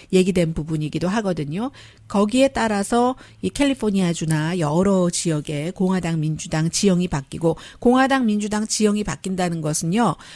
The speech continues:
정치가 문제가 아니라, 정치는 관심 없어도 좋습니다. 생활에 문제가 있는 겁니다.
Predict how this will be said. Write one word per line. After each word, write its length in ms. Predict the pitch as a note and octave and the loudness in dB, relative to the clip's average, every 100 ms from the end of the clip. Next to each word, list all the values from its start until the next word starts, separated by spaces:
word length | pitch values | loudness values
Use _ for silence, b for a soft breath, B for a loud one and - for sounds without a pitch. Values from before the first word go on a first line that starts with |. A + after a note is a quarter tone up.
| B | B
정치가 480 | - A3 A#3+ C4 C4+ | 0 2 2 2 2
문제가 340 | G#3 G3 G3+ G3+ | 2 2 0 2
아니라, 540 | D3+ D#3+ F#3 E3+ - | 0 0 0 0 -2
정치는 400 | - B3 C#4+ C4+ | -2 -2 0 -2
관심 320 | G#3+ G3 A#3 | 0 -2 -2
없어도 400 | G#3+ - A#3 G3+ | -2 0 2 2
좋습니다. 560 | F3+ D#3+ - D3+ D3 D3+ B B - | 0 -2 -2 -2 -2 -6 B B -6
생활에 680 | - E4 E4 E4 D#4 C#4+ | -2 0 0 0 0 0
문제가 400 | G#3+ F#3 F3+ F3 | 0 0 0 0
있는 200 | D#3+ D3 | -2 -4
겁니다. 560 | D3+ D3 D3 E3+ F#3 | -4 -4 -4 0 0